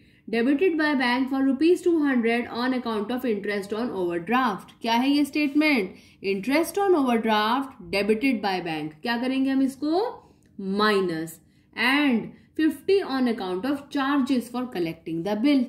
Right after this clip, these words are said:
चार्जेस, कोई भी चार्जेस होंगे, हमेशा क्या करेंगे हम उसको?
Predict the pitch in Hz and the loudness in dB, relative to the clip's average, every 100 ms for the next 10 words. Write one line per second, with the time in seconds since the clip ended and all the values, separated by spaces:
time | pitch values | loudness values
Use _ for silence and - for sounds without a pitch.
0 | - 254 269 240 208 175 - 277 311 330 | 2 2 2 0 -2 -4 -4 0 2 4
1 | 359 302 262 247 262 247 226 190 170 190 | 4 2 2 2 2 2 0 0 -2 -2
2 | 233 277 269 269 277 285 294 294 277 302 | -2 -2 -2 0 2 2 4 2 2 0